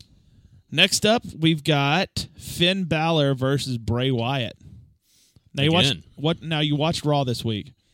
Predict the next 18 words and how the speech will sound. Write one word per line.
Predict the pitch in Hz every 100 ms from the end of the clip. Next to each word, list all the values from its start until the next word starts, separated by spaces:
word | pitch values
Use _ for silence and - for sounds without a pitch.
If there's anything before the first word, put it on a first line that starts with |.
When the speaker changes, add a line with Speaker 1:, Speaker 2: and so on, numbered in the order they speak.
| _ _ -
Speaker 1:
What'd | 139
you | 147
think | 165 160 147
of | 135
Goldust | 143 147 123 120 -
coming | 131 123
out | 120 120 -
as | 113 120
Dustin | 123 113 - 113
Rhodes? | 110 101 80 - - _ - _ _ _ _ _ _ _ _ _ _ _ _ -
Speaker 2:
It | 113
was | 104
different. | 107 92 98 - - _ _
Speaker 1:
Yeah. | 139 - - - - - -
You | 208
know, | 220 185
they | 160 175
took | 165 -